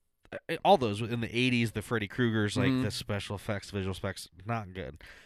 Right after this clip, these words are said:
Speaker 1: The
Speaker 2: Yeah.
Speaker 1: acting, not good. Halloween is by far superior than all those movies.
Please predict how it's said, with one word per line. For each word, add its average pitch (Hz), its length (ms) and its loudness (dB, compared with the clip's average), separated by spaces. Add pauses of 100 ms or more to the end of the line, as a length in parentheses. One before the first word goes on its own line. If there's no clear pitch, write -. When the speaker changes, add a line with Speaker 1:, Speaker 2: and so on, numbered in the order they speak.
Speaker 1:
The 127 80 4
Speaker 2:
Yeah. 120 100 6
Speaker 1:
acting, 139 400 4
not 117 180 0
good. 101 140 -4
Halloween 139 500 4
is 110 380 -2 (240)
by 110 160 -2
far 110 280 0
superior 101 540 -2 (480)
than 95 80 -4
all 127 140 4
those 120 180 4
movies. 90 500 -4